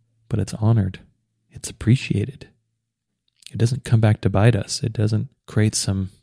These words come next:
sort of punishment, some sort of negative reinforcement. And this is really hard. This is really hard to find the balance of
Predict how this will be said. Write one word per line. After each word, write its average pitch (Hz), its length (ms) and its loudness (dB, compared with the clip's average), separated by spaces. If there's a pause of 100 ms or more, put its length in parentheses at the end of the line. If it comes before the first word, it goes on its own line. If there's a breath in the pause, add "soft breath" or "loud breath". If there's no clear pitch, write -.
(460)
sort 101 240 2
of 95 100 0
punishment, 110 640 2
some 107 260 -2
sort 104 300 -4
of - 240 -8 (360)
negative 104 640 4
reinforcement. 101 760 2 (2500)
And 107 120 -2
this - 140 -4
is 104 120 2
really 107 220 4
hard. 117 380 2 (1080)
This 113 160 -4
is 107 60 6
really 98 180 6
hard 104 260 4
to - 60 0
find 95 280 0
the 90 40 -2
balance 95 420 0
of 92 160 -2